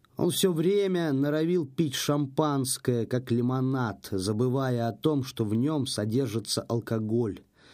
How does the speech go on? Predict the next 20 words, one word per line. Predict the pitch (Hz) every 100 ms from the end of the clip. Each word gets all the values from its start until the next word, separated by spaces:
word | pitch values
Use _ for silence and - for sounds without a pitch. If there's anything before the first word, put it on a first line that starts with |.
| - - -
и | 117
слишком | - 147 185 - 175 160
поздно | - 196 202 151 147 139
обнаруживал, | 123 120 143 139 160 208 160 147 123 110 90 82 - -
что | - - 120
опьянел. | 127 120 117 127 127 107 82 76 - - - - _ _ _ _ _ _ _ _ -
Ну | 147
вот | 208 208 -
и | 147
теперь | 151 135 143 151 143
он | 135
снова | 123 - 147 147 139
в |
состоянии | - 120 - 113 113 123 117 110 101
думать. | 95 90 78 - - - - - - _ _ -
Он | - 190
уселся | 131 - 180 143 123
в |
своё | - 104 110 123
кресло. | 127 - 90 101 107 - 117 139